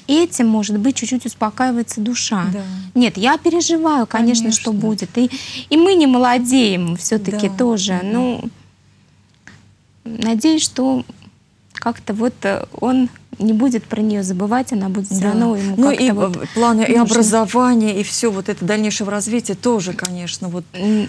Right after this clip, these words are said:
Speaker 1: ну, к сожалению, я хочу сказать, что, а,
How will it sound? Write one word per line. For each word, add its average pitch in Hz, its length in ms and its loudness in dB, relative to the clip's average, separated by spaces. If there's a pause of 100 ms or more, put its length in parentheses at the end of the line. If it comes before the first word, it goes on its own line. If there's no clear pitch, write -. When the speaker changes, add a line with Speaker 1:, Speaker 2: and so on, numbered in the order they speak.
Speaker 1:
ну, 262 420 2
к 233 80 -12
сожалению, 269 680 2
я 233 120 0
хочу 226 300 -4
сказать, 220 420 -4
что, 214 500 -2 (440)
а, 196 240 -2